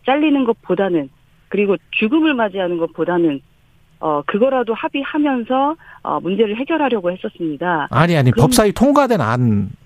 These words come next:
Speaker 2: 말씀하시면
Speaker 1: 그렇죠.
Speaker 2: 좋을 것
Speaker 1: 그러니까
Speaker 2: 같아요. 예.
Speaker 1: 법사위에 통과된 안은
Speaker 2: 예.
Speaker 1: 저희가 합의한 내용과는 사뭇 다릅니다.
Speaker 2: 어.
Speaker 1: 기존의 민주당에서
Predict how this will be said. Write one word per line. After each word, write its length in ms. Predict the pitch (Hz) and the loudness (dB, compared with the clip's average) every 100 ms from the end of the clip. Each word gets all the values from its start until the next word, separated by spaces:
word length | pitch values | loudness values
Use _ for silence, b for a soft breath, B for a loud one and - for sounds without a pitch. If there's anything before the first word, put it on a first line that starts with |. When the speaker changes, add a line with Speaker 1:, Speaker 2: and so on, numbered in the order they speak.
| - - | -18 -4
Speaker 2:
말씀하시면 1120 | 117 113 - - 98 113 - - 110 - - _ _ _ _ - 113 | 2 2 0 -4 -4 -6 -16 -10 -10 -10 -20 _ _ _ _ -4 0
Speaker 1:
그렇죠. 260 | - 233 117 | 2 2 0
Speaker 2:
좋을 20 | |
것 60 | - | 0
Speaker 1:
그러니까 80 | 208 | 4
Speaker 2:
같아요. 20 | |
예. 120 | 135 107 | 4 6
Speaker 1:
법사위에 380 | 311 311 294 294 | 2 2 -2 -2
통과된 560 | - 370 359 330 285 247 | -2 0 2 2 0 -4
안은 520 | - 165 175 208 180 143 | -4 -4 -4 -4 0 4
Speaker 2:
예. 300 | 127 98 82 | 6 4 2
Speaker 1:
저희가 340 | 180 214 233 233 | 0 0 0 0
합의한 520 | 320 320 302 294 262 | -4 -4 -2 0 0
내용과는 640 | 165 170 165 156 170 202 - | 0 0 0 -2 -2 -2 0
사뭇 200 | 311 - | -2 -2
다릅니다. 640 | - 175 196 180 131 127 - _ _ - | -8 -8 -6 -6 -6 -10 -12 _ _ -8
Speaker 2:
어. 280 | - 127 117 | 0 4 4
Speaker 1:
기존의 380 | 110 285 - 233 | 4 4 2 0
민주당에서 720 | 208 208 277 262 240 226 | -4 -4 0 0 0 -2